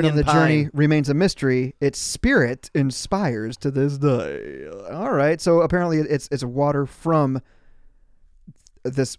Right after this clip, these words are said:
Speaker 1: branch of, of the Lone River. Huh.
Speaker 2: Yeah, which means nothing to me. Um, I, I, I can just say that this is a, a Texas, Texas thing, I guess. And
Speaker 1: I've seen this. Did
Speaker 2: I
Speaker 1: you know I'm part of a, uh,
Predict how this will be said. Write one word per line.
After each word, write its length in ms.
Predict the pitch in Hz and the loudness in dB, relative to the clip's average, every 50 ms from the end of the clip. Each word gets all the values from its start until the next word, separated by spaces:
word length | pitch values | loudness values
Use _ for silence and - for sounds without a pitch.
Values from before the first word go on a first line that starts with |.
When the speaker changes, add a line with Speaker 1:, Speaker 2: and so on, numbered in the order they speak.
| _ | _
Speaker 1:
branch 640 | - 127 120 139 135 131 135 139 135 127 - - - - | -12 -4 -2 0 2 2 2 0 0 -2 -4 -8 -8 -4
of, 380 | - 127 120 117 113 117 117 120 - - | -2 0 0 0 0 -2 -6 -10 -10 -8
of 200 | 120 113 113 127 - _ _ _ _ - | -6 -6 -6 -8 -10 _ _ _ _ -6
the 100 | - 127 | -4 -2
Lone 260 | 120 131 127 127 120 | 0 2 2 2 2
River. 280 | 127 165 160 107 - - - _ _ - | 0 0 -2 -2 -6 -12 -14 _ _ -4
Huh. 160 | - 285 - - - - _ | 0 0 0 0 -4 -10 _
Speaker 2:
Yeah, 220 | - - 156 143 - - | -4 -2 -2 -2 -2 -4
which 340 | 170 165 175 - - - - - - - | -4 -4 -4 -4 -6 -12 -16 -16 -12 -8
means 320 | 233 254 247 208 139 127 | -8 -6 -6 -6 -8 -6
nothing 460 | 147 156 160 151 151 - 147 135 131 117 | -2 0 0 0 0 -2 -4 -8 -6 -6
to 120 | 143 139 | -6 -6
me. 280 | 123 120 131 156 170 165 - - | -6 -6 -6 -8 -10 -12 -12 -8
Um, 500 | - 139 139 135 135 131 127 123 120 117 - | -4 -2 -2 0 -2 -2 -4 -6 -8 -8 -8
I, 300 | - 123 139 143 143 - - | -6 -4 -4 -4 -4 -6 -6
I, 380 | 123 131 135 131 123 120 117 - - | -6 -6 -6 -6 -8 -10 -14 -14 -12
I 100 | 117 120 | -12 -10
can 120 | 127 127 | -10 -10
just 140 | 123 131 - | -10 -10 -8
say 120 | - 139 135 | -6 -4 -4
that 120 | 123 117 - | -4 -6 -6
this 160 | 127 135 - | -8 -10 -8
is 200 | 123 123 113 101 | -8 -8 -6 -4
a, 200 | 123 113 107 101 - - - - - - - - - | -2 -2 -2 -4 -6 -10 -20 -20 -20 -20 -20 -20 -20
a 60 | - | -10
Texas, 680 | - - - 139 135 - - 139 139 131 - - - - - - - - | -6 -4 -4 -4 -6 -8 -10 -10 -10 -10 -10 -12 -14 -16 -20 -20 -16 -10
Texas 400 | - 131 - - - 143 135 - | -8 -8 -8 -8 -10 -12 -10 -8
thing, 200 | 151 147 147 147 | -6 -6 -4 -6
I 80 | 143 | -6
guess. 380 | 139 143 143 147 147 147 143 - | -6 -4 -4 -4 -4 -4 -6 -6
And 240 | 131 117 113 107 - - - - - - - | -8 -8 -10 -12 -14 -16 -20 -20 -14 -6 -4
Speaker 1:
I've 120 | 165 147 | -4 -4
seen 320 | - - - 233 269 240 185 | -2 -2 -2 0 0 2 2
this. 140 | 143 123 | 0 0
Did 120 | - 151 143 | -2 -2 -2
Speaker 2:
I 20 | 185 | 0
Speaker 1:
you 80 | 214 | 0
know 180 | 208 202 202 196 | 2 0 0 0
I'm 80 | - | -2
part 240 | - - 160 165 170 | 0 0 2 2 4
of 80 | 160 139 | 4 4
a, 220 | 131 127 123 120 | 4 4 2 2
uh, 300 | - 123 117 113 113 120 | 0 0 -2 -2 -4 -4